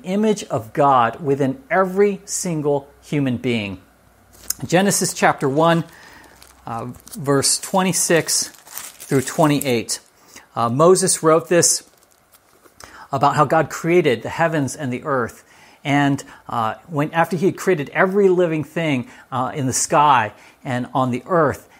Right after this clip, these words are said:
and under the ocean, uh, God on the sixth day culminated his creation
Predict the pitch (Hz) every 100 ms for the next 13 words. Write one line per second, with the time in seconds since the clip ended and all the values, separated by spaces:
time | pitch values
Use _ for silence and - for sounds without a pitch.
0 | _ 156 131 123 131 160 147 139 135 160
1 | 156 - 131 101 - _ _ _ - -
2 | - 123 117 156 165 160 147 139 - -
3 | 190 - - 156 127 107 - - - 165
4 | 180 160 139 113 110 107 _ _ - 135
5 | - - 143 139 - 110 98